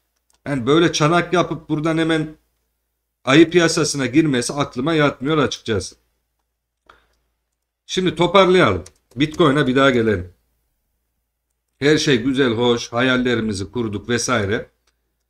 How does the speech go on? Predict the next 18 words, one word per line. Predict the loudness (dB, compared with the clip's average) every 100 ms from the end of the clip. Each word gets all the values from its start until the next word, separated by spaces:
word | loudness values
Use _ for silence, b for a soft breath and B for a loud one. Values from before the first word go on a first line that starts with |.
| _ _ _ _ _ _ _ _ _ _
Şöyle | -6 -2 -2 -2 -4 -4 -4 -8 -14 _ _ _ _
çıplak | -14 -4 0 0 0
grafikten | 0 -2 -4 -4 0
göstereyim | -2 -2 -2 -2 -4
arkadaşlar. | -6 -6 -6 -4 -6 -8 _ _ _ -18
Yani | -16 -8 -2
tek | -2 2
takip | 4 4 4
etmemiz | -2 -2 -4 -2
gereken | 0 0 0 -2
yer | -4 -6 -10 _
otuz | -6 -4 0
altı | 4 4 2 -6
bin | -8 -10 _ _ _ _ _ _ _ _ _ _ _ _ _ _ _ -4
altı | 2 2 2 -4
yüz | -4
seviyeleri | -4 -2 0 -2 -2
arkadaşlar. | -4 -6 -6 -6 -8 -14 -20